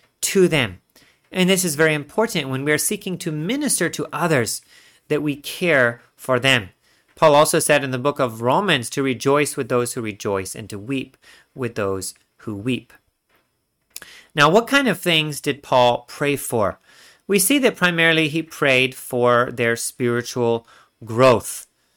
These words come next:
He prays for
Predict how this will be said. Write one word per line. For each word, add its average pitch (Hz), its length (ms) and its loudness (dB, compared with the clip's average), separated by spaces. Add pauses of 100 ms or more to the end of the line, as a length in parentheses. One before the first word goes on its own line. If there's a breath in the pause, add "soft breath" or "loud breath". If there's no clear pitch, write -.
(1120)
He 165 540 -2 (640)
prays 180 600 2
for 156 720 4